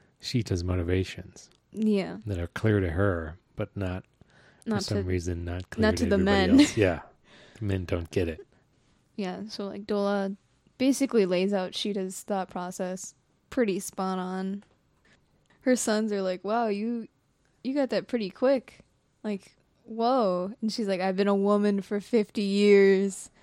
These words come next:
Speaker 2: I should know."
Speaker 1: Yeah.
Speaker 2: And then she compares herself to Sheeta, how they're similar, or how she was similar to her at that age.
Speaker 1: Yep. Reminds me of my youth.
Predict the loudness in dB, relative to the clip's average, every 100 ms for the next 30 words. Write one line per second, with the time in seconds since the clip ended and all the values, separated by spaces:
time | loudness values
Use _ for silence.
0 | -4 2 4 4 4 4 6 6 6 6
1 | 4 2 -2 -2 -4 _ _ _ _ 0
2 | 2 4 0 0 -2 0 2 0 0 -4
3 | -4 -4 -6 -10 -4 -4 -4 -10 -10 -8
4 | -8 -10 _ _ _ _ _ -2 -2 -2
5 | -4 -6 -6 -8 -10 -14 _ _ _ _
6 | _ -4 -4 -4 -4 -4 -4 -6 -6 -6
7 | -4 -6 -6 -6 -6 -8 -8 -8 -6 -8
8 | -6 -8 -8 -16 _ -10 -8 -8 -12 _
9 | _ _ _ _ _ _ -8 -4 -4 -4
10 | -4 -4 -4 -4 -2 -2 -4 -10